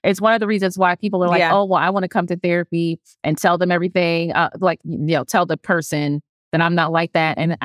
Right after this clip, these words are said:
Speaker 1: and at the end of the day, it would still be the same thing because your intent may be different. However, this is not your therapy. No matter what, whether you meant to stab me or you didn't mean to stab me, I'm still sitting here bleeding. And as a psychologist,
Speaker 2: <laughs>
Speaker 1: I'm trying to hand you some napkins. You know,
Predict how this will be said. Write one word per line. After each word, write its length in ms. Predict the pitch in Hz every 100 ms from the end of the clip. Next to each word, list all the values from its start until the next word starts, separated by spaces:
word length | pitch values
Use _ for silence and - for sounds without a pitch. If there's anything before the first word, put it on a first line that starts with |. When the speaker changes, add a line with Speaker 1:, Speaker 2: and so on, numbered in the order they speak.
| -
Speaker 1:
and 120 | 185 180
at 100 | 185
the 60 |
end 100 | 185
of 60 | 214
the 60 | 190
day, 140 | 190
it 40 | 185
would 80 | 180
still 180 | 196
be 80 | 185
the 100 | 170
same 200 | 170 170
thing 200 | - 190
because 280 | 165 165 156
your 160 | 180 220
intent 400 | 196 - 254 202
may 120 | 190
be 140 | 165 165
different. 440 | 156 - 143 - _ -
However, 320 | 196 175 170
this 180 | 175 190
is 100 | 180
not 200 | 175 -
your 100 | -
therapy. 500 | 190 196 180 156 - _
No 100 | 196
matter 280 | 196 220 196
what, 340 | 156 165 214 269
whether 240 | 190 202
you 160 | 202 190
meant 200 | 190 240
to 80 | 233
stab 280 | - 208 214
me 160 | 214 185
or 120 | 180
you 140 | 180
didn't 400 | 165 190 196 160
mean 220 | - 175 214
to 100 | 196
stab 280 | - 185 214
me, 140 | 220
I'm 100 | 160
still 200 | - 175
sitting 260 | 170 175 175
here 120 | 156
bleeding. 420 | 151 160 202 233 226
And 120 | 160
as 160 | 175 175
a 60 |
psychologist, 720 | - 180 - 185 240 226 247
Speaker 2:
<laughs> 40 | -
Speaker 1:
I'm 120 | 170
trying 220 | 185 165
to 40 | 170
hand 120 | 156
you 60 |
some 160 | 139 143
napkins. 560 | 151 139 - - - - _ _
You 100 | 170
know, 320 | 185 190 202